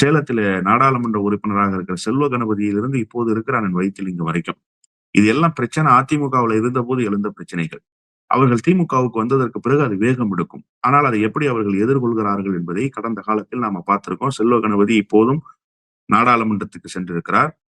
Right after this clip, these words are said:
அண்ணன் செந்தில் பாலாஜி இப்போதும் தமிழ்நாட்டில் யார் என்பது எல்லோருக்கும் தெரியும். இப்படி ஒரு பக்கம் நடந்து கொண்டேதான் இருக்கிறது.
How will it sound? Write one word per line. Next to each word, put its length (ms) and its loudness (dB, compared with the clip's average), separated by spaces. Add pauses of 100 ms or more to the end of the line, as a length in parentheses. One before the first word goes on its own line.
(140)
அண்ணன் 320 0
செந்தில் 260 2
பாலாஜி 400 0
இப்போதும் 400 0
தமிழ்நாட்டில் 600 0
யார் 240 2
என்பது 300 -2
எல்லோருக்கும் 520 0
தெரியும். 340 -4
இப்படி 360 -2
ஒரு 200 -2
பக்கம் 260 -6
நடந்து 320 -2
கொண்டேதான் 420 -6
இருக்கிறது. 480 -10